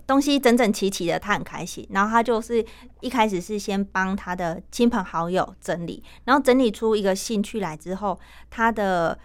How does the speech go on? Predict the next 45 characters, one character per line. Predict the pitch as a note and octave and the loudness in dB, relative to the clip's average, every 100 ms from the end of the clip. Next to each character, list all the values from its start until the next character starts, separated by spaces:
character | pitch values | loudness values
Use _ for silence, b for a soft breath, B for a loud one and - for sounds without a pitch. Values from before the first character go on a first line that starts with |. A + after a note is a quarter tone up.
| b - - | b -20 -20
算 | - B3+ A3+ | -6 -2 -2
是 | A#3 A3+ G3 F3 | -2 0 2 2
老 | F#3+ F3+ | 2 2
板 | G3 F#3 | 2 -2
吧， | D3 D#3 | -2 -4
就 | D4 | -4
鼓 | C#4+ F3+ | -2 -4
励 | A3+ | -2
说 | A#3 A3 G3+ | -4 -2 -2
，“你 | G#3 A3 | 0 0
其 | G#3 C4+ | 0 -2
实 | D4+ | -2
可 | D4 B3 | -2 0
以 | B3 A3 F#3 | 0 0 -4
发 | A3+ A3 | -4 -4
挥 | A3+ A3 A3 A3 | -2 -2 -2 -4
这， | - B3+ G#3 - - | -2 0 0 -6 -8
这 | C4+ | -4
个 | B3+ G#3+ | -2 -2
你 | F3+ | -2
的 | E3 | -4
专 | E3+ G3 G3 | -2 -2 -2
长、 | - E3 E3 | -4 -8 -8
你 | |
的 | D#3+ | -8
兴 | F3+ G#3 F#3 | -10 -8 -10
趣 | - F#3 | -10 -10
啊。” | - - b b | -10 -10 b b
然 | G#3 | 2
后 | G#3+ | 2
他 | A3 | 2
才 | A3 | -4
慢 | F3+ G3 | -2 0
慢 | G3+ F#3+ | 0 -2
的 | E3+ | -4
就 | D#3+ F3+ | -6 -8
是， | G3 | -8
比 | - | -8
如 | F3 | -12
说 | F3 F#3 | -6 -6
他 | F3+ F3+ | -4 -4
会 | F#3+ | -4
把 | F#3+ D3+ | -4 -6
一 | F#3+ | -8
些 | - F3+ | -4 -4